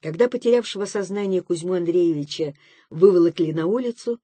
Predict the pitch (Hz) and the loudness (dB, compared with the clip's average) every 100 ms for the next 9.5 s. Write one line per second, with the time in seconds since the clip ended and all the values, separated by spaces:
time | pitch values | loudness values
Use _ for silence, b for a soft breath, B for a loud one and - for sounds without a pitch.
0 | _ _ _ _ _ _ 156 165 240 - | _ _ _ _ _ _ -6 -2 -2 -2
1 | 233 202 185 185 165 190 196 180 165 147 | -6 -6 -4 -4 -2 -4 -4 -4 -4 -4
2 | 170 165 - 160 - - 139 127 87 127 | -4 -4 -6 -8 -10 -14 -10 -10 -12 -18
3 | _ _ _ _ _ _ _ - 233 - | _ _ _ _ _ _ _ 2 4 2
4 | - 220 226 214 190 - 214 202 190 180 | 2 6 6 2 -6 2 2 4 -2 -2
5 | 165 156 220 - - - 175 160 185 185 | -2 -2 -4 -8 -16 -12 -6 -2 0 0
6 | 170 156 156 185 165 156 - 151 165 202 | -4 -4 0 2 2 -4 -10 -6 -6 -6
7 | 190 - 185 185 175 165 175 165 156 175 | -8 -4 0 0 -2 -6 -6 -4 -4 -4
8 | 175 170 165 b b b 143 151 156 143 | -4 -6 -8 b b b -8 -6 -4 -4
9 | 147 202 214 202 190 | -2 0 2 0 -2